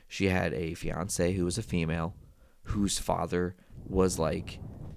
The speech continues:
a homophobe. And they had a really dark episode that was really hard to watch,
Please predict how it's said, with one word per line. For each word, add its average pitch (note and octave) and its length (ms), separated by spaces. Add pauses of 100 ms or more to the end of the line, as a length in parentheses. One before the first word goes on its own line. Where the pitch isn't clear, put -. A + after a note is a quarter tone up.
(360)
a F2+ 120
homophobe. F2+ 720 (800)
And F2+ 360
they F#2 160
had F2+ 160
a F2+ 80
really F2+ 320
dark F#2 380
episode - 600
that - 100
was G2 160
really G#2+ 300
hard C3 260
to C3+ 60
watch, - 520